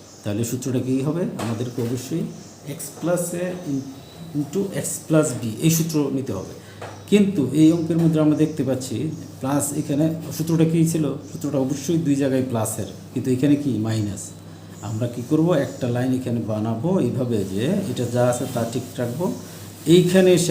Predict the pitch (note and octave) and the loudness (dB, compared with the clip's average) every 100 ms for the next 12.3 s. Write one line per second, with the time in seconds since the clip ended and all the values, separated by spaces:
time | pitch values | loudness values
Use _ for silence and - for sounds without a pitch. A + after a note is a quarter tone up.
0 | D3 C3+ - C3 D3 - D#3 C#3+ B2+ - | 4 4 0 0 2 4 6 6 6 0
1 | - - - - - B2 D#3 E3 - - | -8 -14 -18 -18 -16 2 4 4 2 -2
2 | - F3+ D#3+ D#3+ C#3+ - - - C#3 D3 | -4 -6 2 2 2 -2 -12 0 4 4
3 | C#3+ A#2+ - - - - - - A#2 C#3 | 4 -4 -6 -12 -16 -16 -14 -6 -4 -4
4 | - D#3 - D#3+ D#3+ D#3+ D3+ B2+ D3 E3 | -4 -6 -2 0 2 2 2 2 2 2
5 | D#3+ - - - A2+ G#2+ G2+ A#2+ - G#2+ | 0 -4 -8 -6 -2 -2 0 -2 -4 -4
6 | A2 B2+ B2+ C#3 B2+ D#3 E3+ E3 D#3+ D#3 | -2 -4 -2 -4 0 2 2 2 2 2
7 | - A#2+ A#2+ A#2+ A2+ A2+ F#2+ F#2 G#2 C3 | 0 2 4 2 0 -2 -4 -4 -6 -6
8 | - C#3+ A#2+ A2 G2+ A#2+ D3 B3+ - - | -4 -4 -2 -4 -2 -2 2 0 0 -12
9 | - - - - - - - D#3+ E3 D#3+ | -18 -20 -20 -20 -20 -18 4 4 4 2
10 | C3+ - - B2 C#3 - - D3+ D#3 D#3 | 0 0 -2 0 0 0 2 6 4 4
11 | D#3 D#3+ D#3 D#3+ D3 C#3+ - C#3+ C3+ - | 4 6 6 4 2 2 -2 -6 -2 -2
12 | - D3+ | 6 8